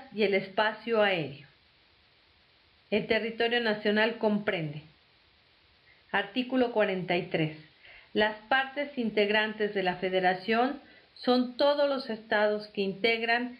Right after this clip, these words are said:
el territorio nacional. Artículo cuarenta y cuatro.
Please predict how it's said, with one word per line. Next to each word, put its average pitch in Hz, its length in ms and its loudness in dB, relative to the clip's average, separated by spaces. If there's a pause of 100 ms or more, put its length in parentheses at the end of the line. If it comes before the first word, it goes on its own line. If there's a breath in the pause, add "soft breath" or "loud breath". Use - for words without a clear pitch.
(160 loud breath)
el 202 240 0
territorio 214 680 2
nacional. 202 720 0 (420 soft breath)
Artículo 214 640 0
cuarenta 185 380 0
y 165 120 -6
cuatro. - 380 0